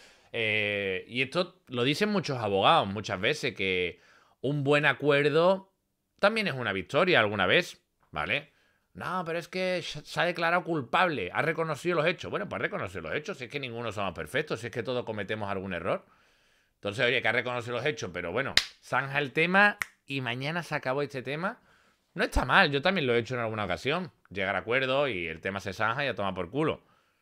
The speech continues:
Y es mejor que estar diez años, seis años, ocho años, y venga a soltarle al abogado,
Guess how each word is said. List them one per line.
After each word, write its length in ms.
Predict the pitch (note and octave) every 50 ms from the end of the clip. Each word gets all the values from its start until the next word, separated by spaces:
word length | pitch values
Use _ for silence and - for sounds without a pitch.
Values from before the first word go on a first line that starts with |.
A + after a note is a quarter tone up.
| _ _ _ _ _ _ _ _ _ _ _ _
Y 100 | - E2+
es 40 | G2+
mejor 540 | A2+ B2+ A2+ G2 F#2+ G#2 B2+ D3 A2+ - - _ _ _ _ _ _ _ _ _ _ _ _ _ _ _ _ _ _
que 100 | - -
estar 460 | E2 _ - A#2+ A#2 A#2 C3 C3 - _ _ _ _ -
diez 400 | E2+ E2+ F#2+ G#2 F#2+ G2 G#2 -
años, 600 | G#2 G#2 G#2 G#2 G2+ G2+ G2+ G2+ G#2 G#2 G#2 - - - - -
seis 400 | - - - G#2 G2 F#2 D#2+ F2
años, 500 | F2+ G2 F#2+ F2+ F2+ F#2 F#2+ F#2 F#2+ F#2 - - - -
ocho 420 | E2+ F2 - - - - - -
años, 480 | F2+ G#2 G2 F#2 F2+ F2+ F#2 F#2 G2+ - - - - -
y 160 | - F#2+ G2
venga 320 | G2 G2+ G#2 G#2 G2 F2+ -
a 20 |
soltarle 500 | - - E2+ E2+ E2 - G2 F#2+ F#2 F2+
al 120 | F2 F2
abogado, 520 | E2 D#2 D#2 D#2 F2+ G#2+ A2 G#2+ G2+ G2+